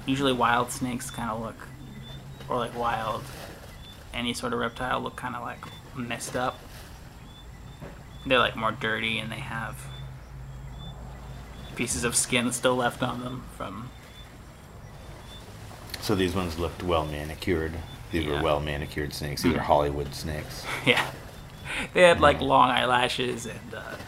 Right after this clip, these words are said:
Speaker 2: Uh-huh.
Speaker 1: tongue rings. <laughs>
Speaker 2: Well, I, the, I'll, I'll tell you that, uh, the, the yellow one that I saw definitely had some work done.
Speaker 1: <laughs> Oh, you think so?
Speaker 2: You know? Yeah, its tongue, it had one, it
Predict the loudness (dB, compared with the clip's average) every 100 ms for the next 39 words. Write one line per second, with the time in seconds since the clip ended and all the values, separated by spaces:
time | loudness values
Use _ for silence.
0 | -12 -12 -14 -4 0 0 0 -6 -4 0
1 | 2 4 2 -2 2 12 12 12 12 10
2 | 8 -6 -10 -10 10 12 12 12 10 10
3 | 10 10 6 4 -10 -18 2 6 6 6
4 | 2 6 6 8 4 -2 -12 -12 -4 0
5 | 2 4 4 4 4 0 0 0 0 0
6 | 0 0 -2 0 0 -2 -4 -4 -4 -4
7 | -4 -4 -6 -10 -12 -18 -18 -18 -18 -16
8 | 0 2 10 10 10 -2 -2 2 4 4
9 | 0 0 -2 -4 -8 -14 -14 0 2 4
10 | 2 -2 4 8 10 10 6 4 -2 -4
11 | -6 -10 -4 6 8 8 4 0 -6 -2
12 | 4 4 2 -8 -14 -14 -18 2 6 6
13 | 4 -4 -2 0